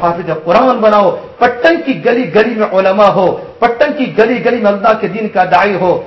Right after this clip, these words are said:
جب بھی ہمارا رفاعی کام ہو رہا ہو جمعیت کے، اس میں حصہ لو۔ ہمیں جوانوں کی ضرورت ہے۔ جہاں بھی دنیا میں حالات ہو، جاؤ، جاؤ، غریبوں کی دعائیں لو،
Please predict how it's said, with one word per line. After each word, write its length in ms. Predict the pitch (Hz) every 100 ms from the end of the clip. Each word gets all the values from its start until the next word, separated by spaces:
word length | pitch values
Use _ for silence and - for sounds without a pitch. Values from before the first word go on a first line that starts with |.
| - -
جب 160 | 202
بھی 140 | 170 190
ہمارا 340 | 175 175 180
رفاعی 400 | 160 160 - 180
کام 360 | - 180 185 156
ہو 120 | 170
رہا 200 | 165 165
ہو 140 | 160 156
جمعیت 440 | 175 196 269 302
کے، 280 | 262 180 - -
اس 180 | 202 -
میں 140 | 180 151
حصہ 220 | 202 - 180 165
لو۔ 240 | 160 - - -
ہمیں 220 | 190 202 175
جوانوں 360 | 165 160 185 202
کی 180 | 196 151
ضرورت 440 | 147 180 160 156
ہے۔ 360 | 160 147 - - -
جہاں 260 | 214 262 277
بھی 100 | 254
دنیا 300 | 247 262 262
میں 120 | 247 226
حالات 520 | 214 214 277 294 - 254
ہو، 280 | 247 - - - 147 -
جاؤ، 680 | 262 320 302 247 175 - - - 147
جاؤ، 640 | 170 254 302 294 233 - - - - 135 156
غریبوں 480 | 247 269 254 254
کی 120 | 247 214
دعائیں 540 | 170 208 202 196 175
لو، 560 | 175 185 175 160 127